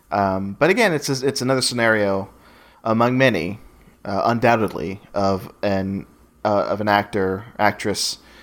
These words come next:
getting an award for a movie that's not the best,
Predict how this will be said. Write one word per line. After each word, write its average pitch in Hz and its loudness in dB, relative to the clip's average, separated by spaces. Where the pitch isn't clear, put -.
getting 110 0
an 107 0
award 101 2
for - -6
a 101 0
movie 98 -2
that's - -10
not 95 -2
the - 2
best, - -2